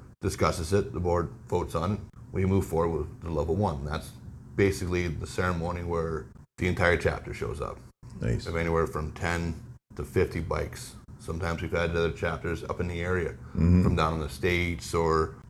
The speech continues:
Speaker 1: within the province.
Speaker 2: Yes.
Speaker 1: They show up and join us on a level one. And we all just show up and we surround the kid in a little horseshoe, whatever, right? Have some security on there.
Speaker 2: Mm-hmm.
Speaker 1: And we basically introduce them, you know, ourselves to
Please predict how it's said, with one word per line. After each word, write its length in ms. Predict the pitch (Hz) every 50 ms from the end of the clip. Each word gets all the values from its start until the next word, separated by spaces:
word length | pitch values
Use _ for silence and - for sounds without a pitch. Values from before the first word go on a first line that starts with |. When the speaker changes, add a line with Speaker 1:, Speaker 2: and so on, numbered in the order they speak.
| - _ -
Speaker 1:
within 200 | 101 92 110 95
the 80 | 82
province. 680 | 76 - 82 82 95 98 85 69 - - - - - - - -
Speaker 2:
Yes. 200 | 76 76 73 73
Speaker 1:
They 80 | 85 -
show 260 | - - 95 85 85
up 180 | 85 80 -
and 200 | 80 78 76 - - - - -
join 200 | - 90 80 82
us 100 | 82 - 87
on 80 | 82
a 40 | 78
level 280 | 76 76 76 76 76 71
one. 220 | 78 80 71 65 - - - - - - - - - - - - -
And 100 | - 82
we 60 | 85
all 120 | 95 98 98
just 140 | 92 -
show 280 | - - 104 95 87 85
up 200 | 82 85 - -
and 120 | 73 80
we 180 | 82 82 80 - - - - - - _ - -
surround 540 | - - 95 90 87 85 82 80 78 65 60 - -
the 80 | 82
kid 220 | - - 76 71 76
in 80 | 78
a 40 | 80
little 200 | 82 82 82 78
horseshoe, 420 | 76 - 80 78 76 - - - 76 73
whatever, 240 | 76 76 73 73 76
right? 360 | 73 73 71 76 80 76 -
Have 140 | 76 73 -
some 120 | - -
security 360 | - - - 82 80 76 76 76
on 140 | 73 73
there. 220 | 76 78 87 - - - - - - - - 69
Speaker 2:
Mm-hmm. 340 | 71 71 78 85 92 90
Speaker 1:
And 100 | - 110
we 180 | 117 113 113 113 110 - - - 98
basically 540 | 110 120 117 - 117 123 120 107 92 - -
introduce 440 | - 107 107 117 95 85 80 73 -
them, 200 | - 95 107 - - - - - _ _ -
you 60 | 85 85
know, 180 | 76 71 76 71
ourselves 400 | 80 82 - - - 85 - -
to 160 | - - 76